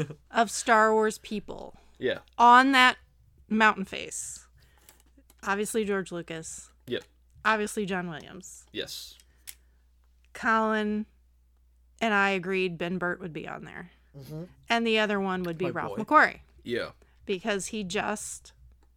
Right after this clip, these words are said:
Speaker 1: It's the look of Star Wars.
Speaker 2: It's the look of Star, like, the, uh, the, it just is. This came out of his brain.
Speaker 1: Yeah.
Speaker 2: Okay.
Speaker 1: Yes.
Speaker 2: And sadly, he has passed away.
Speaker 1: Ugh.
Speaker 2: Which is such a bummer.
Speaker 1: No.
Speaker 2: But I got,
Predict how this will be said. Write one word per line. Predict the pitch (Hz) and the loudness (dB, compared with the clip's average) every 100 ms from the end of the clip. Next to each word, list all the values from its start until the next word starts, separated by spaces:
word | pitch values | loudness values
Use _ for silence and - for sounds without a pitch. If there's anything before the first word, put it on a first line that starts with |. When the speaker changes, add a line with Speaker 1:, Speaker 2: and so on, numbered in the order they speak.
| _ _ _ | _ _ _
Speaker 1:
It's | - - | -16 -14
the | - | -8
look | 123 156 143 | -2 -2 -2
of | - | -4
Star | 139 147 | -4 -4
Wars. | - - | -8 -4
Speaker 2:
It's | 254 - | -4 0
the | 311 | 4
look | 294 277 | 6 4
of | |
Star, | 214 - | 0 0
like, | 202 220 208 | 2 2 0
the, | 202 208 208 196 | -4 0 0 -2
uh, | 208 196 - | -8 -10 -12
the, | - - _ _ _ _ - - _ - - _ | -18 -18 _ _ _ _ -20 -20 _ -20 -20 _
it | 254 | -4
just | 311 302 | -2 0
is. | 349 285 - - - - | 4 2 2 -10 -14 -14
This | 175 220 220 - | -4 -4 -4 -10
came | - 269 294 | -6 -2 6
out | 262 | 6
of | 240 | 6
his | 208 | 0
brain. | 170 - - - _ | -4 -10 -12 -20 _
Speaker 1:
Yeah. | 143 139 - | -4 -2 0
Speaker 2:
Okay. | 233 220 - - - - | 0 0 -8 -20 -20 -14
Speaker 1:
Yes. | - - - - - - - - - - - | -12 -10 -12 -10 -12 -16 -20 -20 -20 -20 -6
Speaker 2:
And | 247 | -4
sadly, | 226 240 226 233 | 4 6 6 4
he | 233 | 4
has | 220 - | 0 -2
passed | 175 170 | -6 -6
away. | 196 - - - _ _ _ | -10 -14 -18 -20 _ _ _
Speaker 1:
Ugh. | 165 196 240 226 | -2 10 10 10
Speaker 2:
Which | 202 208 | 4 0
is | 196 | -6
such | 202 190 | -8 -8
a | |
bummer. | 170 170 - 175 170 | -10 -10 -8 -6 0
Speaker 1:
No. | 196 247 262 147 - - | 6 8 8 6 0 2
Speaker 2:
But | 233 233 | 2 6
I | 240 262 277 | 8 8 6
got, | 262 233 349 | 8 12 12